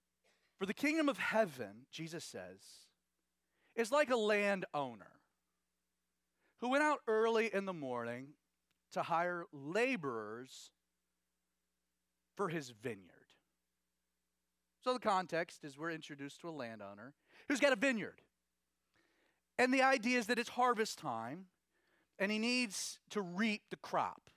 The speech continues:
Now, to do this, again, um, in its ancient context, you had to have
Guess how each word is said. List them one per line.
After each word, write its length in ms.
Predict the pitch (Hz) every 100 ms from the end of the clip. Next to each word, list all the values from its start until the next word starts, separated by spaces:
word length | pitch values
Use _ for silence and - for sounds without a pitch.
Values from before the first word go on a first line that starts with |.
| _ _ _ _ -
Now, 100 | 185
to 120 | 160
do 200 | 160 143
this, 260 | 131 147 -
again, 340 | 123 123 139 - _ _ _ _ _ 120
um, 340 | 117 117 120 -
in 80 | 139
its 140 | 127 -
ancient 360 | 139 139 139
context, 600 | - 113 110 127 156 -
you 80 | 123
had 180 | 123 127
to 60 |
have 120 | 131